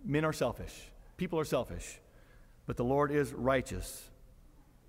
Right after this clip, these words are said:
Now, we can access that righteousness, but we will, we'll never be in our human, in our humanity only righteous,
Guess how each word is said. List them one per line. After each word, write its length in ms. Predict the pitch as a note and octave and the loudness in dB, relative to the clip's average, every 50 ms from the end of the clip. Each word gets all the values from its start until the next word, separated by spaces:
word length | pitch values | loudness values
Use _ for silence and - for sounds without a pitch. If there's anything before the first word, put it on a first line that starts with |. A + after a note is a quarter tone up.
| - - - - - - - - - - - - - - B2+ | -20 -20 -20 -20 -20 -20 -20 -20 -20 -20 -20 -20 -12 -6 -4
Now, 120 | A#2+ A#2 | -2 0
we 100 | A#2 B2 | 0 0
can 240 | - A#2+ A2+ - - - - - - - - - - - - - | 0 -2 -2 -2 -6 -12 -18 -20 -20 -20 -20 -20 -20 -16 -4 0
access 760 | C#3 F3+ A3 - - D3+ C#3 C#3 F3+ - - - - - - - - - - - - - - - - - - - - - - - - - - - - - - - - - - - - - - - - - - - - - - - - - - | 2 2 2 2 0 0 2 2 2 0 -2 -8 -10 -10 -14 -16 -20 -20 -20 -20 -20 -20 -20 -20 -20 -20 -20 -20 -20 -20 -20 -20 -20 -20 -20 -20 -20 -20 -20 -20 -20 -20 -20 -20 -20 -20 -20 -20 -20 -20 -20 -20 -20 -20 -20 -20 -20 -8 -6
that 160 | C3+ B2 - | -4 -4 0
righteousness, 760 | A#2 B2 C3 C#3 - D3+ C3 - D#3 F#3 A3 - - - - - - - - - - - - - - - - - - - - - - - - - - | 2 4 4 4 2 0 -2 2 2 0 0 0 -6 -10 -12 -14 -18 -20 -20 -20 -20 -20 -20 -20 -20 -20 -20 -20 -20 -20 -20 -20 -20 -20 -20 -12 -6
but 100 | - C3 | -4 -2
we 80 | D3 C3 | 0 2
will, 120 | C3+ D3 | 2 0
we'll 240 | C3+ D3+ C#3 C#3 C#3 | 2 2 2 4 4
never 260 | C#3+ E3 F#3+ F#3 F3 | 6 6 6 4 4
be 440 | C#3 C#3 D#3+ E3 E3 E3 D#3+ D#3 C#3+ - - - - - - - - | 2 2 2 4 4 4 2 0 -2 -4 -14 -20 -20 -20 -20 -8 0
in 100 | - D3+ | 2 4
our 120 | D3 D3 C#3 | 4 4 4
human, 540 | A2+ - - G#3 C4 A#3 G3 F3+ F#3 - D#3 | 2 0 2 4 6 6 6 4 2 2 2
in 140 | D#3+ D#3+ | 2 4
our 100 | D#3+ D#3 | 4 2
humanity 540 | C#3 - E3 E3 F#3 G#3+ A3 E3+ D3+ D3+ F3+ - - - | 2 2 4 4 4 4 4 4 2 2 0 -2 0 2
only 240 | F3 F#3+ G3 F#3 F#3 F3 | 4 4 4 4 4 6
righteous, 680 | F3 F3+ F3+ E3 - C#3 A2+ - - - - - - | 6 6 6 6 2 -2 -4 -4 -4 -8 -10 -10 -14